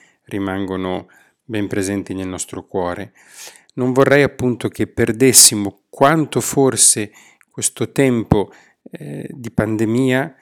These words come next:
eh, può avere risvegliato in noi. Se cioè l'ascolto della parola del Signore, soprattutto per la domenica,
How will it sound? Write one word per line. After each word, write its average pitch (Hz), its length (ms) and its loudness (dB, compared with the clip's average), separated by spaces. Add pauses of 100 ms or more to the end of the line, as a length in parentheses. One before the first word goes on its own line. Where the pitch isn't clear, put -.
(240)
eh, 131 440 -10 (360)
può - 140 -2
avere 127 240 2
risvegliato 107 680 -2
in 98 140 -6
noi. 92 280 -12 (880)
Se - 360 6
cioè 123 520 -2 (500)
l'ascolto 123 580 4
della 104 200 0
parola 104 280 0
del 98 160 -4
Signore, 98 500 -2
soprattutto - 720 -4
per 104 220 -6
la 98 80 -4
domenica, 92 680 -10